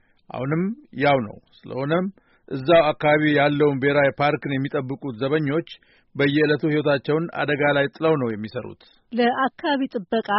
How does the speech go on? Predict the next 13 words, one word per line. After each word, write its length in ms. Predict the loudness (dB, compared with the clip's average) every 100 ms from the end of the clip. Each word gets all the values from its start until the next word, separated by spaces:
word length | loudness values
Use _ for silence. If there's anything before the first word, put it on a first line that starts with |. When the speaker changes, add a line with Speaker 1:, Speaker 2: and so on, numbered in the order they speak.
| 0
Speaker 2:
ከሚታገሉት 800 | -2 -2 -2 -2 -4 -2 -4 -4
ወገኖች 400 | -4 -2 -4 -4
ብዙዎቹ 440 | -8 -4 -2 -2 -4 -6 -4
የኮንጎ 440 | -4 -4 -4 -2 -4
ዲሞክራሲያዊ 680 | -4 -6 -6 -6 -6 -6 -4
ሪፑብሊክ 520 | -6 -6 -8 -4 -6 -8 _ _ _
ትልቁ 260 | -4 -2 -2
መሰረት 480 | -4 -4 -4 -4 -4 -8 _ _ _
ከጉዞ፣ 360 | -4 -2 -2 -2 -2 -2 -4 -6
ከሆቴሎችና 1040 | -2 -2 -2 -4 -2 -2 -2 -6 -6 -4 -4 -6 -8
ከመሪዎች 560 | -4 -2 -2 -2 -4 -6
ገቢ 240 | -6 -4 -4
የሚያስገኘው 800 | -4 -4 -6 -6 -6 -2 -4